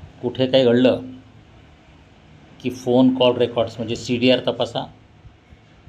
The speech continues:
सीसीटीव्ही फुटेज तपासा. माझ्याकडे पेनड्राईव्ह आहे आणि मी व्हिडिओ बॉम्ब फोडणार. आणि त्याच्यामध्ये सगळ्यात आवडीचा विषय म्हणजे नार्को टेस्ट.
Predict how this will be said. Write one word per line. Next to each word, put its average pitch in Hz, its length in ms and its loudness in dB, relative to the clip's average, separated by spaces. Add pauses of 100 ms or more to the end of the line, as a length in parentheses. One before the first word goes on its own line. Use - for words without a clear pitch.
(460)
सीसीटीव्ही 127 640 -2
फुटेज 117 260 -6
तपासा. 123 360 -4 (1800)
माझ्याकडे 113 400 0
पेनड्राईव्ह 127 540 2
आहे 127 120 0 (1500)
आणि 117 180 -6
मी 120 100 -2
व्हिडिओ 110 300 2
बॉम्ब 131 240 2
फोडणार. 127 340 2
आणि - 1800 -16
त्याच्यामध्ये 131 320 -2
सगळ्यात 147 320 0
आवडीचा 139 280 2
विषय 135 200 -4
म्हणजे 135 160 -2
नार्को 151 280 0
टेस्ट. - 340 -14